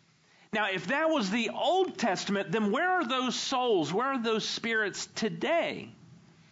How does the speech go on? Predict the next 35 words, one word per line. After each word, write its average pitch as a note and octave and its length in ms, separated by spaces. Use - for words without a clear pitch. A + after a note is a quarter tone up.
And A2+ 280
I A3+ 200
would F4 220
say, G#2 360
if A2+ 140
you B2 120
ask A2 220
that - 200
question, A2 640
great A2+ 400
question, - 640
because C3+ 320
we're F3+ 160
gonna D#3+ 160
answer G#3+ 440
that. B2+ 360
Our F3+ 160
next F3+ 380
slide, E3+ 300
slide G3 260
number G#3+ 180
five. C#3+ 440
When E3 300
Jesus A#3 560
died F#3+ 420
on A3 140
the A3 80
cross, B2 500
and B2+ 140
that's D#3+ 180
what D3+ 160
this E3+ 160
says D3 280
right C#3 240
here, G#2 420